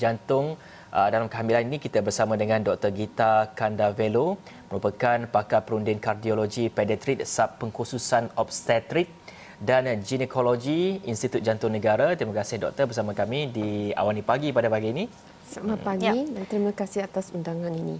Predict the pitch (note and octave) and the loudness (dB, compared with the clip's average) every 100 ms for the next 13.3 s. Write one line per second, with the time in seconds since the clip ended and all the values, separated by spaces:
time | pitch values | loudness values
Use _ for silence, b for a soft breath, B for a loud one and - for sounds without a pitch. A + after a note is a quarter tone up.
0 | - C4 A#3+ A#3 G#3+ A#3 C4 C4 C#4 C4+ | -8 -2 0 2 0 0 4 4 4 4
1 | C4+ C4+ B3 A#3+ A3+ - A#3 A3 G#3 A3 | 4 2 2 0 0 0 0 2 2 2
2 | A3+ A#3 B3 A3+ G#3+ B B - A#3 - | 2 0 0 0 -2 B B 2 2 2
3 | A#3 A3 G#3+ - G#3+ G#3 A3+ A3+ G#3+ G3+ | 0 2 0 0 -2 2 0 2 0 0
4 | B3+ F4 E4 C4+ B3 A3+ G#3 F#3 - A#3 | 0 -2 0 2 2 0 -2 -4 0 2
5 | D#4 A3+ G3+ F#3+ F#3+ G3 G3+ G#3+ F#3 - | 2 2 2 4 -2 -2 0 0 -2 -4
6 | G3+ B3 B3+ F#3+ - C#4+ B B B G#3+ | -4 0 0 0 0 -2 B B B 4
7 | G#3 G3+ A3 G#3+ - - - - - - | 4 2 -2 -6 -10 -10 -8 -6 -8 -4
8 | - A3 A#3+ D4 B3+ A3 G#3+ A3 A3+ A3+ | -2 2 4 4 4 -4 -4 0 0 0
9 | A#3 G#3 G#3 G#3 G#3+ - G#3 G3 - C#4 | -4 -2 -2 -2 -2 0 0 -2 -6 -10
10 | - F3 G#3 - F3+ - G3 F3+ F3+ A#3 | -6 -2 -2 -2 -6 -6 -4 -4 2 2
11 | - B B - - E4 C4 B3 B3 B3+ | 2 B B -4 -2 0 0 2 2 2
12 | C4 - G#3 A3+ G#3+ F#3+ G3+ G3 G3+ F#3+ | 0 -4 0 2 2 2 -2 0 -2 -2
13 | F#3+ G3+ G3 | -6 0 0